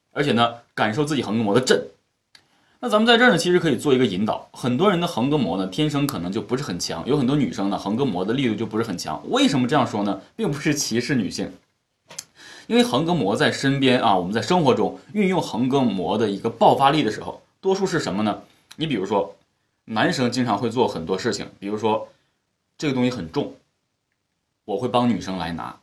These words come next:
比如说这个行李，我们一提它的时候就是这样的， <clears throat> 先做一个提拉的这个动作，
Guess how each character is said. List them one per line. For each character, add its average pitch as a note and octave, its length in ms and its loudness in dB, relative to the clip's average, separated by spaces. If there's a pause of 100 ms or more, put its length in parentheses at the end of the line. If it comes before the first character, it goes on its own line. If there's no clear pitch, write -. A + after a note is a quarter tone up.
(220)
比 G#2+ 80 -10
如 A2 60 0
说 C3 100 -2
这 C3 80 0
个 A#2+ 80 0
行 F#2 320 -4
李， - 160 -8 (220)
我 G#2 100 -12
们 C3+ 100 -4
一 E3+ 60 -4
提 B2+ 300 -2
它 B2+ 160 -2
的 A#2 60 -2
时 F#2 120 -4
候 F#2 100 -2
就 G#2 140 -4
是 G2+ 60 -6
这 B2+ 100 -6
样 F#2+ 180 -8 (480)
的， D4+ 100 -2 (880)
<clears throat> - 480 -2
先 C#3 220 -2
做 D3 140 4
一 A#2 60 8
个 A#2+ 80 0
提 - 300 -4
拉 E3+ 180 4
的 D#3+ 80 8
这 C3 80 4
个 A#2+ 80 6
动 A2 160 0
作， G2 240 -6